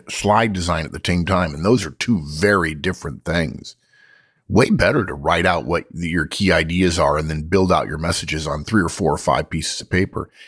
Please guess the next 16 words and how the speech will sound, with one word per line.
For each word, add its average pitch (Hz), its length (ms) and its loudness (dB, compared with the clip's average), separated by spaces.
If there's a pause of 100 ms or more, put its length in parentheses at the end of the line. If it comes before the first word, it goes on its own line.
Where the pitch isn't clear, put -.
And 98 220 4
then 135 200 4
when 98 100 2
you're 92 120 -2
putting 107 300 0
them 95 100 2
into 82 140 -4
the 76 80 -10
system, 76 640 -4
when 90 160 0
you're 85 80 0
putting 113 260 0
them 95 120 2
into 85 160 0
the - 260 -6
application, 85 880 -2